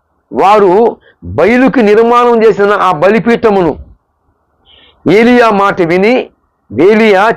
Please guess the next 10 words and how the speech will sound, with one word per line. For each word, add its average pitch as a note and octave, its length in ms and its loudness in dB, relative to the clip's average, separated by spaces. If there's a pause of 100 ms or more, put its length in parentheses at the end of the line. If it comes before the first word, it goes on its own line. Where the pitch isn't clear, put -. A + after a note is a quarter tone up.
చెప్పిన G#3 300 -2
మాట F#3+ 360 -2
ప్రకారముగా F#3 800 0
ఆ D#3+ 180 -2
బలిపీఠమును F#3 1000 -2 (560)
పడదోసి, G#3+ 600 0 (1600)
మరలా F3+ 640 2 (1120)
యెహోవాకి G3 760 2
బలిపీఠమును F#3 840 -2
కట్టింపబడి, F3 840 -2